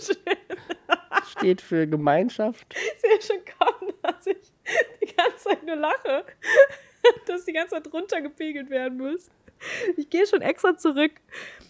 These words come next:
Speaker 1: Okay, also ich hab tatsächlich auf Instagram gefragt, was sie gerne von dir wissen wollen. Weil ich
Speaker 2: Aha.
Speaker 1: nämlich, äh, mir dachte, okay, ich weiß ja eigentlich die meisten Sachen schon. Vielleicht aber auch nicht, vielleicht erwarten mich jetzt auch ein paar Überraschungen.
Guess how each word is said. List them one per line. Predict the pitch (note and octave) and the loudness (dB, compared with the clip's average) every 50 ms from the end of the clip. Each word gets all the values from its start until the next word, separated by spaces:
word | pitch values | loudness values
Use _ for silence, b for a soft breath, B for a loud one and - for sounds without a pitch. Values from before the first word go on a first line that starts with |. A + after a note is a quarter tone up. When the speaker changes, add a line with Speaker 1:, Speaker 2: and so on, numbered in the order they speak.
| B B B B - | B B B B -2
Speaker 1:
Okay, | G3+ - D#4 B3 G#3+ G3 B B B B | 0 4 6 6 6 4 B B B B
also | - G3+ G#3+ G3 G3 | 6 6 6 6 2
ich | - - - - | -4 -4 -2 -2
hab | D4+ - _ | -2 -4 _
tatsächlich | - - G#3+ C4+ B3+ B3+ C#4+ C4+ | -6 -6 -4 -2 0 0 2 2
auf | C4 - - | 2 0 0
Instagram | A3+ - - A#3+ A3+ G#3 G3+ G3+ G3 | -2 -2 0 0 0 2 2 0 -2
gefragt, | G3+ - - F#3 E3+ E3+ F#3+ A3+ - - - - _ _ _ _ _ _ _ _ _ _ _ _ _ _ _ _ - | -4 -4 -2 0 0 0 0 -2 -4 -10 -20 -20 _ _ _ _ _ _ _ _ _ _ _ _ _ _ _ _ -4
was | G#3 G#3+ A3+ A3+ - | -2 -2 -2 -2 -4
sie | - G#3+ G3+ G3+ G3+ G#3 G#3 - - _ _ _ _ - | -8 -8 -8 -8 -8 -8 -10 -10 -14 _ _ _ _ -6
gerne | G3+ G#3+ G3+ G#3 A3 A3 | -2 0 0 0 0 -2
von | - G#3+ A3 | -2 -2 -2
dir | A3+ G#3 | 0 -2
wissen | D4 - - A3+ F#3 | -2 -4 -6 -6 -4
wollen. | F3 F3 F3 E3+ F3 F3+ F#3+ A#3 - _ _ _ | -4 -4 -6 -6 -8 -10 -12 -14 -18 _ _ _
Weil | - G3 F#3+ F#3+ | -8 -6 -4 -4
ich | C3+ | -2
Speaker 2:
Aha. | A#2+ A#2+ - | 2 2 2
Speaker 1:
nämlich, | - G#3 G3+ - - - - | 2 0 -4 -10 -14 -10 -6
äh, | F#3+ G3 | -6 -4
mir | G3 G3 F#3+ | -4 -4 -4
dachte, | G3+ G#3+ A3+ - - F#3+ | -4 -6 -6 -6 -8 -8
okay, | F#3 - G#3 | -8 -8 -10
ich | G3+ - | -10 -8
weiß | - F#3+ G3+ B3 A#3+ | -8 -6 -6 -6 -6
ja | - - - | -8 -10 -10
eigentlich | - F#3 G3+ G3 G3+ G3+ | -10 -12 -10 -8 -8 -8
die | G3+ G3 | -8 -8
meisten | G3 G3+ A3 A3 G#3+ G3+ | -8 -8 -8 -8 -8 -10
Sachen | F#3+ G3+ G#3+ G3 F#3+ | -10 -10 -10 -10 -8
schon. | - G3 G3 A3 A#3+ b b b b b b b | -8 -8 -8 -8 -10 b b b b b b b
Vielleicht | - A3 G#3+ A3+ D#4+ G4 - C#4+ | -2 2 4 4 4 4 2 0
aber | C4+ C#4+ | 2 2
auch | D4 | 2
nicht, | C#4+ E4 - - | 2 0 -4 -4
vielleicht | - G#3 A3+ C#4+ D4 - | -4 -2 -2 -2 -2 -4
erwarten | - G#3+ A#3 C#4+ E4 - A#3+ | -2 0 0 0 0 0 -4
mich | G#3 A3 | -6 -6
jetzt | - A3 A#3 - | -6 -8 -6 -6
auch | - - - | -6 -6 -6
ein | - A3 A3 | -6 -10 -8
paar | A#3+ A3+ | -8 -6
Überraschungen. | A3+ G#3 G#3 F#3+ G3 C4 - - F#3+ F#3 F#3 G#3 C4+ | -6 -4 -4 -4 -6 -6 -8 -8 -12 -10 -10 -12 -14